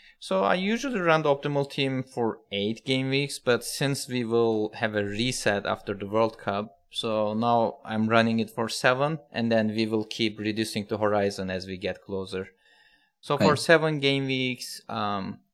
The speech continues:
Speaker 1: if you are using your wild card now, which I don't think many people are doing, but the
Speaker 2: No.
Speaker 1: goalkeeper, optimal goalkeeper is Sanchez and Ward as your bench
Speaker 2: Oh.
Speaker 1: goalkeeper.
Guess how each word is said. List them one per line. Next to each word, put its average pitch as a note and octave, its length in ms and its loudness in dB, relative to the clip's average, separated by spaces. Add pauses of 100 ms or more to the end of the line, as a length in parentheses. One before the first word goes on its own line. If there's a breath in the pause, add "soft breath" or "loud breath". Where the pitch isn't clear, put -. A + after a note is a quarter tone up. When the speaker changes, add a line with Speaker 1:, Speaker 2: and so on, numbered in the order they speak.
(140)
Speaker 1:
if C3 240 -6
you C3+ 180 0
are C3 140 4
using F3+ 340 2
your B2+ 200 2
wild A2 300 0
card G2+ 260 2
now, G#2+ 260 -2
which G#2+ 200 -4
I G#2 100 4
don't A2+ 220 -2
think G#2+ 160 -4
many G#2 200 -4
people G2+ 320 -8
are G2 140 -4
doing, G#2 380 -2 (440 soft breath)
but B2+ 200 0
the C3 60 -2
Speaker 2:
No. B2+ 60 -6
Speaker 1:
goalkeeper, C3 880 4 (160)
optimal A#2+ 320 -2
goalkeeper A2+ 480 -4
is G#2 160 -6
Sanchez A#2+ 680 0
and G2+ 240 -2
Ward A2 520 0
as G2+ 160 -8
your F#2+ 140 -4
bench G#2+ 320 -4
Speaker 2:
Oh. C3+ 80 6
Speaker 1:
goalkeeper. C3 580 2